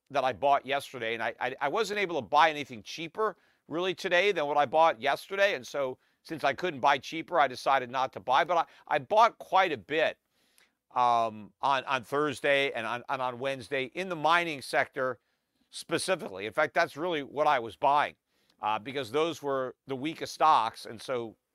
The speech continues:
that's where I wanted to buy, even though I'm already, you know, very, very heavily concentrated in the mining stocks. It is my single largest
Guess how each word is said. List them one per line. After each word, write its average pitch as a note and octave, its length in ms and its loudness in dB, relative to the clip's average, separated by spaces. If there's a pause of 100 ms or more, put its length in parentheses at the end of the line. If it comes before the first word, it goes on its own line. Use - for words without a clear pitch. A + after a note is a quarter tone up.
that's C#3 280 0
where B2+ 100 2
I A#2+ 60 2
wanted A#2+ 280 -4
to G#2 60 -12
buy, C#3 300 4
even E3+ 180 -6
though E3+ 100 2
I'm C3 240 0
already, E3 480 0 (380)
you C#3 80 -12
know, A2 160 -6 (340)
very, D3+ 520 0
very D3+ 240 0
heavily C#3+ 420 -2
concentrated A#2+ 840 -4 (580)
in C3 160 -6
the B2 80 -10
mining D3 300 0
stocks. G#2+ 420 -2
It B2+ 80 -8
is A#2 140 -10
my A2+ 400 -4
single D3 420 -6
largest A#2+ 640 -4